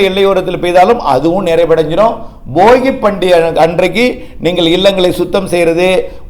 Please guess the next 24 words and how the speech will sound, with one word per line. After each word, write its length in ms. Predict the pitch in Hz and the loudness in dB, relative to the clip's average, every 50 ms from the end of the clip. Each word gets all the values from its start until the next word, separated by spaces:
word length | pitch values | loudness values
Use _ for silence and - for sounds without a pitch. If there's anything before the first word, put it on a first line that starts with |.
| - 143 | -2 0
உலர்த்துறது, 640 | 175 190 208 202 190 - 202 180 170 156 151 175 175 180 180 175 - - - - - - 131 | 2 4 4 2 2 0 0 0 0 0 0 0 0 0 0 -2 -4 -8 -12 -8 -2 0 0
எல்லா 220 | 156 185 202 208 208 208 202 185 180 - | 2 4 4 6 6 8 6 6 4 4
பணியும் 320 | 165 156 170 190 214 196 175 | 2 2 2 0 0 2 2
நாளைக்கு 280 | 165 165 156 143 151 139 | 2 2 2 0 0 2
செய்யலாம். 380 | 156 165 165 165 185 196 208 - - - - - - - - 175 | 2 2 4 6 4 4 4 2 -2 -10 -16 -18 -18 -14 -2 -2
பொங்கல் 320 | 185 190 190 196 185 170 156 | -2 0 2 -2 -2 0 2
வியாபாரம், 540 | 175 180 180 180 170 175 175 175 185 196 190 - - - - - - - 143 | 2 2 4 6 6 6 6 6 4 2 0 -8 -12 -14 -16 -18 -8 -4 -2
பொங்கல் 320 | 160 185 185 196 190 151 | -2 0 0 0 0 2
போன்ற 300 | 165 175 170 165 170 165 160 160 131 143 | 2 2 2 4 4 6 4 4 4 2
பணிகளுக்கெல்லாம் 580 | 160 175 185 - 175 170 - 175 196 226 214 190 | 0 0 2 -2 -2 -2 -2 2 2 2 2 2
நீங்க 160 | 180 175 170 151 147 151 | -2 -4 -4 -2 0 2
நாளை 320 | 170 196 220 233 240 233 208 196 | 4 4 6 6 6 6 6 6
வியாபாரம் 460 | 190 202 220 233 240 240 233 190 - | 6 6 6 6 6 6 4 2 2
செய்யலாம். 320 | 196 196 196 226 226 196 160 | 0 2 4 4 4 4 4
அதுக்கான 380 | 165 196 214 - 233 226 226 226 | 4 2 0 0 0 0 0 0
நீங்க 140 | 220 208 196 185 | 0 -2 -4 -4
என்ன, 140 | 202 214 - 185 | -4 -2 0 2
தொடர்ந்து 300 | 185 196 214 214 240 226 185 | 2 2 2 0 0 2 2
மழை 180 | 185 196 208 190 202 | 2 2 2 2 0
பெய்யுதே, 280 | 190 180 175 190 190 185 165 135 - - - - - - - - - | 0 0 2 4 4 6 4 4 0 -4 -12 -16 -16 -16 -14 -2 -2
பொங்கலுக்கு 440 | 175 202 214 240 233 233 220 226 233 214 | 0 0 2 2 2 2 2 0 2 2
நான் 140 | 202 190 - - | 2 0 2 2
கொள்முதல் 440 | 185 202 220 226 233 208 202 196 156 190 | 0 2 2 -2 0 0 0 -2 0 0
செய்து 180 | 185 190 208 | -2 0 0